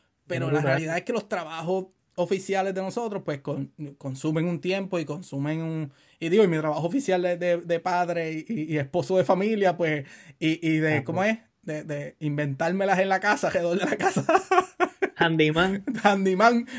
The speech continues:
Speaker 1: funky handyman, le dicen. Tenemos Bo-, Bobby Monzón y, y Juanqui de Handyman. <laughs>
Speaker 2: Handy Juanqui.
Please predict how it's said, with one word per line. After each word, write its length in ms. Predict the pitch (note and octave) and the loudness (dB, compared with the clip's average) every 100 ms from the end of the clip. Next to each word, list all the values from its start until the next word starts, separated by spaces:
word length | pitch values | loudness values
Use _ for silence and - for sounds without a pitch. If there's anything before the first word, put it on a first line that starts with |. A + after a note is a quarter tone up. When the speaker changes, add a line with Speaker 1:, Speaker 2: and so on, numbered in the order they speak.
| G3+ - | -10 0
Speaker 1:
funky 300 | F#3 F3+ G#3+ | 0 4 6
handyman, 500 | G3 G#3 G3 F3+ D#3+ | 6 6 4 4 4
le 80 | D#3+ | 2
dicen. 420 | D#3 D3 D3+ C#3 - - _ - | 2 2 0 -4 -8 -20 _ -6
Tenemos 220 | E3 F#3 | -2 2
Bo-, 200 | F3 D#3+ | 2 2
Bobby 260 | D#3+ E3+ D#3 | 4 4 4
Monzón 500 | E3 D3+ A3 A#3 A3 | 0 0 -2 -2 -4
y, 40 | F3 E3 E3 | -8 -6 -4
y 40 | C#3 | -2
Juanqui 300 | E3+ - G3 | -2 -4 4
de 120 | F#3+ | 4
Handyman. 460 | F3+ D#3+ D#3 C#4+ | 6 4 4 2
<laughs> 1400 | F3+ - G#4 G#4+ G#4 G4+ G4+ F#4+ F#4+ - - - C4+ B3+ G#3 | 0 0 2 2 2 2 0 0 -2 -2 -6 -4 -6 -4 -2
Speaker 2:
Handy 260 | F3+ F#3 | 2 2
Juanqui. 420 | F#3 E3 D3 D#3 | 2 2 0 2